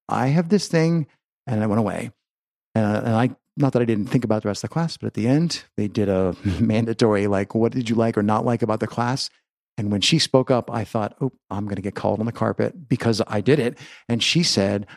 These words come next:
"I really appreciated that Craig took a moment to come over and mention the," we call it squirrel tail, mention the squirrel tail bit,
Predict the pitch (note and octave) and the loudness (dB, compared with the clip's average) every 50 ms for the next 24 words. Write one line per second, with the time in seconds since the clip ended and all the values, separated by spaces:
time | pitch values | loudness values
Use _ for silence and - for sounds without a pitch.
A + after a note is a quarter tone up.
0 | - _ - A#2 A2+ A2+ B2 B2 A#2 C#3 C#3 B2+ - B2+ B2+ A2+ - - A#2 A2 | -18 _ -2 0 2 4 4 4 4 4 2 2 2 0 0 0 0 -2 -2 -2
1 | A2+ G#2+ A#2 A2 - - A#2 A2+ G#2+ - - B2 - A2+ G#2 G2+ G#2 G#2+ A2 G#2+ | -2 -4 -6 -6 -4 -2 -2 -4 -2 -2 -4 -2 -2 0 0 0 2 0 0 0
2 | - - - - G2+ G2 F#2+ G2+ G2+ A2+ A2+ F#2+ - - A2 G#2+ G#2+ A2 A2 G#2+ | -2 -4 -2 -2 0 0 2 2 2 0 0 0 -2 -4 -2 -2 0 2 0 0
3 | G#2 - - - A2+ G#2+ G2+ - - G#2 F#2+ F#2 F#2+ F2 - F2+ - D#2+ D#2 - | -2 -4 -2 0 2 2 2 2 2 2 4 4 2 2 0 0 -2 -2 -2 0
4 | - - D#2+ - - D#2 F#2 G#2 B2 C3 - - B2 A2 G#2 - - C3+ D3 D#3 | 0 0 0 0 -2 -4 -2 0 -2 0 2 2 2 2 2 2 4 4 4 4
5 | E3+ - - A2 G2 F2+ F#2 G2 G#2+ G#2+ C3+ | 2 0 -2 -2 -2 -2 -2 -2 -2 -2 -2